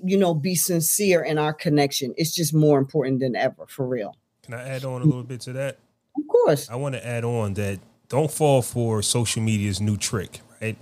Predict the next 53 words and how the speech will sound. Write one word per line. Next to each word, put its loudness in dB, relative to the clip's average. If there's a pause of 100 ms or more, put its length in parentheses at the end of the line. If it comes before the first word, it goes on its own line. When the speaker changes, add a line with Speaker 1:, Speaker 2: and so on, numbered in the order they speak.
(400)
Speaker 2:
Social 0
media, 4
what 4
it's 2
doing, 2
it 0
is 0
now 0 (540)
hiding 0
you -4
on -6
purpose, -4
right? -6 (280)
So 8
I 8
Speaker 1:
Mm-hmm. 6
Speaker 2:
made 6
a, 2 (220)
I'm -2
not, 0 (440)
I 0
don't 0
post 0
all 2
the -2
time. -2
I -4
don't, -2
I -10
post, 6
Speaker 1:
Mm. 4 (180)
Speaker 2:
I -4
guess, -2
when -2
I -2
feel -2
like -2
it, -10
but -2
I 0
guess 0
that's -2
the -8
wrong -4
thing 0
now, -4
'cause -4
this 2
is -2
what 0
I 2
saw 2
happen. -4